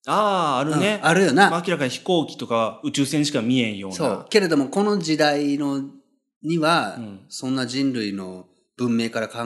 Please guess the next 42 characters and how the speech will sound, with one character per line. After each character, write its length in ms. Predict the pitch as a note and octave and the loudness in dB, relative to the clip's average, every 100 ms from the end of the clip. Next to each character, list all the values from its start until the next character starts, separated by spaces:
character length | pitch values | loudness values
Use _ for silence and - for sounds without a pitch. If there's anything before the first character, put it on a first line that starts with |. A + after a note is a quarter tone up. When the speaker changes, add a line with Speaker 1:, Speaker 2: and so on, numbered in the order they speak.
| A#2+ G#2 | -6 -6
Speaker 2:
え 60 | |
て 80 | F#2+ | -8
飛 120 | - | -14
行 200 | - F3+ | -2 -2
機 100 | C3+ | 0
な 100 | G#2 | -4
ん 100 | G2+ | -4
て 60 | G2 | -6
も 140 | G#2+ | -6
の 60 | G#2+ | -6
は 80 | F#2 | -8
存 180 | A#2 | -6
在 160 | A2+ G#2+ | -6 -6
し 140 | - | -4
な 60 | A2+ | -6
か 80 | G2+ | -8
っ 60 | |
た 60 | - | -12
は 160 | - F#2 | -12 -12
ず 140 | F#2+ | -12
だ、 100 | E2+ | -14
み 100 | F2+ | -14
た 120 | A2+ | -12
い 20 | |
な。 60 | A2 | -10
Speaker 1:
う 40 | A2 G2 F#2 | -8 -10 -14
ん。 60 | - | -12
Speaker 2:
こ 100 | - | -6
れ 60 | A#2 | -4
は 60 | |
宇 60 | G#2+ | -4
宙 160 | C3+ | -8
人 220 | A#2+ G2 F2 | -8 -10 -12
じ 80 | |
ゃ 40 | E2 | -14
な 120 | E2+ | -16
い 80 | E2+ | -16
か、 120 | - | -20
み 100 | |
た 0 | |
い 40 | |
な。 40 | - | -20